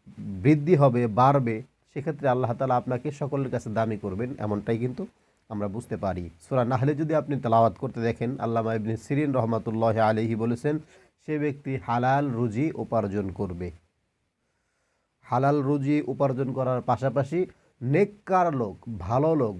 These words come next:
ভালো মানুষ তাদের কাছে প্রিয় হবে। একজন মানুষের জন্য নেককার কোনো ভালো মানুষের কাছে, একজন বিজ্ঞ আলেমের কাছে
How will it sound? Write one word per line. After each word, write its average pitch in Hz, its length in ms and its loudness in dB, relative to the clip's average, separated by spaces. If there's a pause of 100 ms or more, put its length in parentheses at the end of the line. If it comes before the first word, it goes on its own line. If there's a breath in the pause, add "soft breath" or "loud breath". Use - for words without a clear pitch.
ভালো 123 280 2
মানুষ 107 400 -4
তাদের 123 300 -6
কাছে 151 300 -6
প্রিয় 156 260 -2
হবে। 87 260 -4 (800)
একজন 123 320 -2
মানুষের 143 420 0
জন্য 147 240 0
নেককার 143 480 -2
কোনো 127 260 -2
ভালো 113 280 2
মানুষের 123 400 -2
কাছে, 120 240 -4
একজন 110 420 -4
বিজ্ঞ 120 360 -4
আলেমের 123 400 4
কাছে 110 440 0